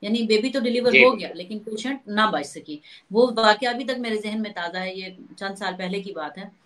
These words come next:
Speaker 1: तो अब इस तरह का जो patient आता है, वो एक acute emergency में आता है, और, अ, वल्लाह आलम, और कुछ patient जिनको cardiomyopathy हो जाती है, sudden जो है उनको,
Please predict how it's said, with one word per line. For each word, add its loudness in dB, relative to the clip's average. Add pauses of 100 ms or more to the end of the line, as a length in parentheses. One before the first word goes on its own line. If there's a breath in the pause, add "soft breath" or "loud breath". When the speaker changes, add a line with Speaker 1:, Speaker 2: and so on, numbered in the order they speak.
(380 loud breath)
Speaker 1:
तो 4
अब 2 (140)
इस -8
तरह 4
का 2
जो -4
patient 0
आता 0
है, -4
वो -4
एक -2
acute -2
emergency -4
में -6
आता -4
है, -4
और, -6 (340 soft breath)
अ, -4 (1700)
वल्लाह 4
आलम, 4
और -4
कुछ -6
patient 0
जिनको -4
cardiomyopathy 0
हो -4
जाती -6
है, -4
sudden -4
जो -6
है -4
उनको, -10